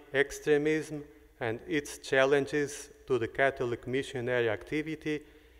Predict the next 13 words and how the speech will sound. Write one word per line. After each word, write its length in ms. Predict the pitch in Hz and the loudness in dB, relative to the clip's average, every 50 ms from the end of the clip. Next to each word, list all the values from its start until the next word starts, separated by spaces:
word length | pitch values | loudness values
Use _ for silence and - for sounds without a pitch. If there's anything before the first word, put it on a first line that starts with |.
| _ _ - | _ _ -8
in 160 | 123 104 104 | -6 -4 0
Northern 580 | 117 127 139 143 139 127 139 139 135 139 143 147 - - | 2 4 4 4 4 4 2 2 2 0 -2 -6 -8 -6
Nige-, 480 | 104 104 95 - 107 135 135 110 123 | -6 -6 -6 -4 -4 -4 -2 -2 -2
Nigeria 760 | 131 110 107 110 107 107 117 143 156 156 147 151 151 147 147 - - - - - - - - - | -2 0 0 0 -2 -2 -2 -2 -2 0 2 2 2 2 2 -4 -12 -20 -20 -20 -20 -20 -20 -20
since 500 | - - - 156 147 147 135 - - 131 | -14 -2 2 4 4 4 4 0 -2 0
nineteen 600 | 127 123 120 117 110 - 131 139 143 143 147 - | 2 2 2 0 0 0 0 2 2 2 0 -6
ninety-nine, 840 | - 117 117 123 123 123 120 - - 110 101 95 90 87 87 90 95 - - - - - _ _ _ _ _ _ _ _ _ _ - | -6 -4 -2 0 0 0 -2 -4 -6 -4 -4 -4 -4 -4 -6 -10 -12 -16 -20 -20 -20 -20 _ _ _ _ _ _ _ _ _ _ -10
a 80 | 120 | -6
missiological 1200 | 113 120 127 120 - - 117 107 110 120 131 135 131 - 135 120 - 135 123 123 135 - - - | -4 -2 -2 -2 -2 -2 -2 0 2 2 2 2 0 -2 -6 -4 -2 0 0 0 0 -2 -8 -16
study. 500 | - - - - 104 95 90 87 98 104 113 - - - - - _ _ _ _ _ _ _ _ _ _ _ _ _ _ _ - _ _ _ _ _ - _ _ _ _ _ _ _ | -18 -18 -10 -6 -4 -4 -4 -4 -6 -10 -12 -14 -20 -20 -20 -20 _ _ _ _ _ _ _ _ _ _ _ _ _ _ _ -20 _ _ _ _ _ -20 _ _ _ _ _ _ _
Don 260 | - 117 117 127 127 120 | -8 -4 -2 -2 -2 -2
Bitrus 460 | 147 156 156 156 156 139 135 127 - | -2 -4 -2 0 2 2 2 2 0
Teneo 440 | - 123 123 123 127 123 123 135 - | -2 0 0 2 4 4 4 2 0